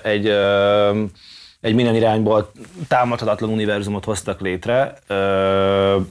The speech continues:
benne, van benne filozófia, spiritualitás, ö, sci-fi, akció, ö, filmklasszikusok, filmstílusok találkozása, és, ö, ennek egy nagyon-nagyon jó ilyen egyvelege.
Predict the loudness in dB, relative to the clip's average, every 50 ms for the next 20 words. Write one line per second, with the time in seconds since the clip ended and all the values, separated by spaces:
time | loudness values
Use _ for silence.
0 | -10 -12 -10 -6 -4 0 0 2 2 2 2 0 0 0 0 0 0 0 0 0
1 | -2 -2 -4 -2 -2 0 2 2 2 2 0 -2 -2 0 0 0 0 0 -2 -2
2 | -2 0 0 0 0 0 0 0 0 0 0 2 2 2 0 -2 -4 -8 -12 -18
3 | -20 -20 -20 -20 -20 -20 -20 _ _ _ -4 -2 -2 -2 -2 -2 -2 0 0 0
4 | 0 0 2 2 2 2 2 0 0 0 -2 -4 -4 -2 0 0 0 0 0 -2
5 | -2 -4 -8 -8 -6 -4 -2 -2 0 0 0 0 2 2 0 2 2 2 2 0
6 | 0 -2 -2 0 0 2 2 2 2 2 0 0 0 -2 -4 -6 -4 -4 -4 -4
7 | -2 -2 -2 -2 -2 0 0 0 0 0 0 0 0 0 0 0 -2 -4 0 2
8 | 2 2 2 0 -2 -2 -2 -2 -2 -2 -4 -2 -2 -2 -2 -2 -2 -2 -2 -2
9 | -2 -2 -2 -4 -2 -2 -2 -2 0 0 0 0 -2 -2 -4 -4 -4 -4 -4 -2
10 | -2 -2 0 0 0 0 0 0 -2 -4 -6 -10 -14 -16 -12 -10 -8 -6 -6 -6
11 | -6 -6 -6 -6 -6 -6 -6 -8 -8